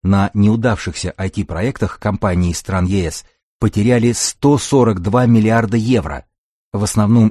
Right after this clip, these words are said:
из-за плохого согласования бизнес-целей или устаревания бизнес-стратегий к моменту выхода готового программного обеспечения.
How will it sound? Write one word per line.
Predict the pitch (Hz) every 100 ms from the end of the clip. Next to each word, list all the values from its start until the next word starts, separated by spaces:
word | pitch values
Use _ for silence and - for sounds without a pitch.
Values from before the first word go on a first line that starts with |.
| -
из-за | 104 101
плохого | - 110 - 113 92
согласования | - 98 95 98 95 90 85
бизнес-целей | 80 95 85 73 - 127 107 73 - _ _
или | - 131 139 -
устаревания | - - 101 95 107 95 90
бизнес-стратегий | 80 98 87 87 - - 82 80 117 113 85 73 _ _
к | -
моменту | 107 107 95 87
выхода | 85 135 143 131 127
готового | 110 131 - 87 90 90 90
программного | - 101 87 78 78 78 82
обеспечения. | - 82 - 95 80 78 71 67